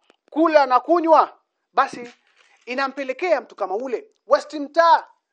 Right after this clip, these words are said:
fi waqtin makhsusin, na pia yeye kule kujizuia chakula, yeye anacho.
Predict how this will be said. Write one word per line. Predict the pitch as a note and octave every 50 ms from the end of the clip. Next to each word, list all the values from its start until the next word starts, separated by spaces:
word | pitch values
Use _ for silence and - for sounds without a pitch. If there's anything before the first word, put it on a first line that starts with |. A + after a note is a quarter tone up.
| _ _ _ _
fi | - C4+ C4+
waqtin | C4 E4 D#4+ E4 - D#4 D4
makhsusin, | C#4+ D4 C#4+ - - E4 D#4+ - - D4+ A3+ E3+ F4+
na | G#4 C4+ D4
pia | D4 F#4 F4
yeye | F4 F4 F4 E4
kule | - - G4 G#4+ A4 F#4
kujizuia | - - D4+ D#4 D4+ D4 C4+ A#3 C4+ C#4+ D#4 D#4 D4 G3+ D#3+ _ _ _ _ _ _ _ _ _ _ _ _ _ -
chakula, | G#3 G3+ - - C4 B3+ A#3+ A#3+ A#3+ _ _ _ _ _ _ _ _ _ _ _ _ -
yeye | A3+ C#4 D4+
anacho. | D4 D4 D4 D#4 D4+ C#4+ D4 - G#3+ A3